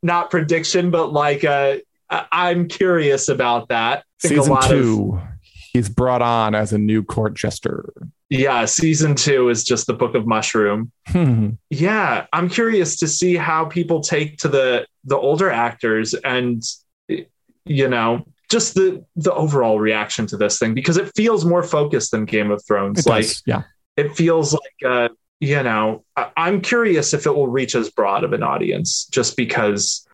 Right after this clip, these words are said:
Speaker 1: it, it is a little bit more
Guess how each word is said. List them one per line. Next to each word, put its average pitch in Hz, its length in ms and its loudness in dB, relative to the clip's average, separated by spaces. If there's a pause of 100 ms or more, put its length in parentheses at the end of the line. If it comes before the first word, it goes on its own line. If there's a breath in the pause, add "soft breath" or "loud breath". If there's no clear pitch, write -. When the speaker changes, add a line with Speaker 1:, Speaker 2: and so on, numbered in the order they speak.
Speaker 1:
it, 127 320 0 (160)
it 127 160 0
is 120 200 2
a 131 40 4
little 123 200 2
bit 123 200 0
more 120 840 2